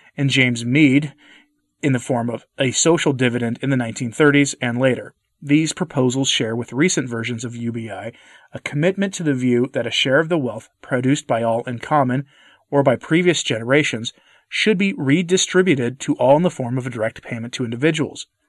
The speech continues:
In a context of systematic discrimination against African Americans and the resulting widespread unemployment and poverty, Martin Luther King,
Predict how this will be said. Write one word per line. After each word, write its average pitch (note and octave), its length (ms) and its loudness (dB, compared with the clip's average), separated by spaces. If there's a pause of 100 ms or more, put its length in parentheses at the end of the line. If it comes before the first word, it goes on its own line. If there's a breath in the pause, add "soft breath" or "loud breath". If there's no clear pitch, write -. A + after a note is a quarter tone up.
(460 loud breath)
In C3 80 0
a C3 40 0
context F#3 600 0
of A#2+ 80 -4
systematic D3 720 0
discrimination C3+ 800 -2
against A2+ 360 -12
African B2 440 0
Americans D3 560 0 (440 loud breath)
and B2+ 100 -4
the A#2+ 60 -4
resulting B2+ 460 0
widespread C3 600 0
unemployment C3 640 -2
and - 140 -12
poverty, C#3 500 0 (380 soft breath)
Martin A#2+ 240 -8
Luther A#2 300 -8
King, E3+ 420 0